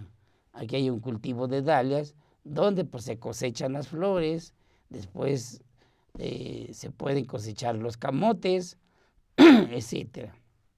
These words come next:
Así que la dalia ha sido propuesta como flor nacional, además del antecedente que ya hay de Adolfo López Mateos. <clears throat>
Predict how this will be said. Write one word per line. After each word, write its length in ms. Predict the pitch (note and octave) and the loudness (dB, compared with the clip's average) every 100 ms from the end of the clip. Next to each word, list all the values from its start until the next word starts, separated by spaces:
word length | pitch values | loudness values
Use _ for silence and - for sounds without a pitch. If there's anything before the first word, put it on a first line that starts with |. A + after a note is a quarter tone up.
| _ _ _ _ _ - - - - _ - | _ _ _ _ _ -20 -20 -20 -20 _ -4
Así 240 | F3 B3 | 0 0
que 100 | A#3 | 0
la 160 | G#3 D3+ | -2 2
dalia 340 | F#3 C4 C4+ | 6 8 8
ha 40 | G#3+ | 4
sido 280 | G#3 G#3 F3 | 2 0 0
propuesta 440 | F3 D#3 F3 F#3 | -2 0 0 0
como 240 | E3+ C#3 A2+ | -4 -8 -6
flor 320 | E3+ F3 E3+ | 0 0 2
nacional, 720 | F3 - F3+ F3+ F#3 F#3+ G3+ _ _ _ _ _ _ | 0 0 0 0 0 -4 -10 _ _ _ _ _ _
además 600 | - - C3+ B2+ D3+ E3+ | 0 0 0 2 4 4
del 180 | C#3+ B2+ | 0 -6
antecedente 640 | A2+ A#2 A#2+ A#2+ C#3 D#3+ C3+ | -8 -8 -6 -4 -2 -2 -6
que 160 | D3 | -12
ya 180 | B2 C3 | -6 -2
hay 140 | C3+ C#3 | 0 -2
de 160 | C3 | -4
Adolfo 340 | B2 B2+ A#2+ C3+ | -6 -8 -6 -6
López 280 | C3 - D3 | -6 -6 -6
Mateos. 680 | D3+ D3+ G3 F3 D#3 D#3 - - | -6 -4 -2 0 0 -2 -6 4
<clears throat> 420 | C4 F3 B2+ | 6 6 0